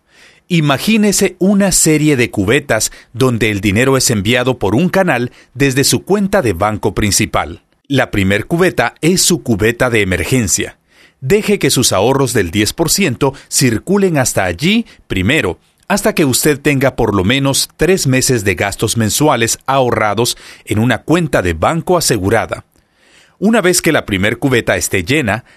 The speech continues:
haga que el chorro del diez por ciento circule hacia una de las tres cubetas adicionales. Inversiones conservadoras, inversiones moderadamente agresivas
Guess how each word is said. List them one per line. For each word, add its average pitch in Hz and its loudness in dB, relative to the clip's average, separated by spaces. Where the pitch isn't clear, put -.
haga 180 0
que 117 0
el 90 -4
chorro 160 2
del 101 0
diez 170 0
por 117 -2
ciento 143 0
circule 190 0
hacia 113 0
una 208 2
de 147 0
las 101 -2
tres 123 0
cubetas 101 -2
adicionales. 92 -2
Inversiones 107 0
conservadoras, 120 0
inversiones 180 2
moderadamente 123 0
agresivas 127 0